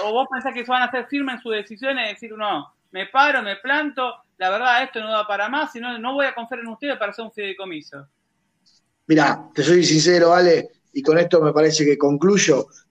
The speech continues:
Speaker 2: Eh, el, el balance es una, una eh, eh,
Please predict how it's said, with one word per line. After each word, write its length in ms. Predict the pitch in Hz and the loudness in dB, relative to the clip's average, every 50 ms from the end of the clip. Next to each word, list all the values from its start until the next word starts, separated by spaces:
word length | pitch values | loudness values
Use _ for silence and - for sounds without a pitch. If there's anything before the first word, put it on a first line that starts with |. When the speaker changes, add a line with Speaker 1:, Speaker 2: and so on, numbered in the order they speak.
| _ _ | _ _
Speaker 2:
Eh, 320 | - 151 151 151 147 156 156 - | 2 4 6 6 4 2 2 2
el, 260 | - 208 208 220 208 208 - - | 4 4 4 4 2 0 0 2
el 220 | 220 220 220 214 | 4 6 6 6
balance 680 | 180 165 165 190 208 208 196 180 - - 147 127 113 - | 6 6 6 6 6 4 4 2 2 2 2 0 0 0
es 220 | - 170 165 156 - | 2 2 2 4 4
una, 520 | 165 160 156 156 151 139 - - - - _ | 4 4 4 4 2 2 -2 -6 -12 -14 _
una 580 | - 170 165 175 170 160 156 156 - - - _ _ _ | 0 2 4 4 4 4 2 0 -4 -10 -20 _ _ _
eh, 340 | - 147 147 156 147 147 147 - | 0 2 2 2 2 -2 0 2
eh, 400 | 160 151 147 147 147 143 - | 4 4 4 4 2 -2 -6